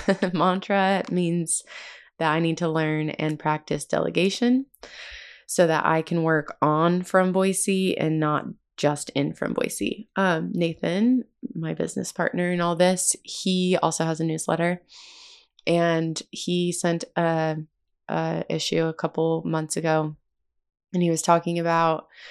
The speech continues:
flywheels and, you know, like, when you're working a lot, but you're not getting the results you want. And he had this line in there.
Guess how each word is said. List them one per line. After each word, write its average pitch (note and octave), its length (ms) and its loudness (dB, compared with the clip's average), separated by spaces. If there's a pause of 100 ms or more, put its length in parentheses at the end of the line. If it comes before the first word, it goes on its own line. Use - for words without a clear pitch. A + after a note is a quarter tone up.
(600)
flywheels F#3 800 0
and, D#3+ 420 0 (160)
you F3 140 0
know, E3+ 220 0
like, E3+ 260 -2
when E3 160 2
you're D#3+ 300 -2
working D#3+ 440 2
a D#3+ 80 -4
lot, D#3+ 340 0
but D#3 120 -4
you're D#3+ 200 2
not D#3 260 0
getting D#3+ 220 0
the E3 80 -4
results F3+ 440 -2
you F3+ 80 -2
want. F3+ 440 2
And E3 280 0
he E3+ 120 -2
had F3 200 0
this E3+ 180 -4
line E3 260 0
in E3 140 0
there. D#3 420 -2